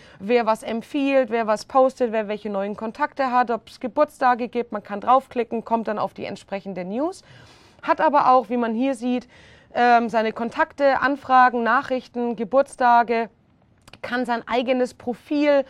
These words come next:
hier sogar bearbeiten. Ich habe das gestern auch gemacht, habe festgestellt, dass da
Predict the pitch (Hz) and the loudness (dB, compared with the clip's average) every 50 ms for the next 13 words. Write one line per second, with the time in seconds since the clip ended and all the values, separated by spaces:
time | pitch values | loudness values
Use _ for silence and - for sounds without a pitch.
0 | - - - - - _ - 262 269 240 262 254 247 240 247 233 247 262 - 226 | -6 -20 -20 -20 -14 _ -4 -2 -2 -2 0 2 4 4 4 4 2 0 2 2
1 | 233 233 233 226 220 220 214 - 220 208 - 208 196 202 - - - 190 185 - | 4 4 2 2 0 -4 -8 -8 -8 -8 -6 -6 -6 -6 -8 -10 -10 -10 -10 -8
2 | 196 185 - 254 294 - - 269 254 247 240 233 - 220 185 - 202 - - - | -6 -2 2 2 2 2 0 -2 -2 -2 -2 -2 -4 -8 -6 -6 -8 -8 -8 -14
3 | 196 - - 196 190 190 - 190 - - 190 185 180 180 | -12 -6 -2 -2 -2 -2 -4 -6 -6 -4 -2 0 0 -2